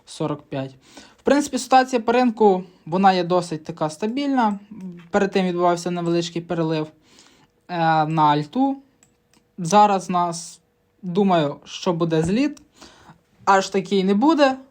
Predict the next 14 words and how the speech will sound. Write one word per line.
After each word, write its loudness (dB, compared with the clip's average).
Е, -2
що 0
нам 2
очікувати -2
на 4
дві -6
тисячі -6
двадцять 0
четвертий -2
рік? -6
Я 2
вважаю, 2
що -10
це, -2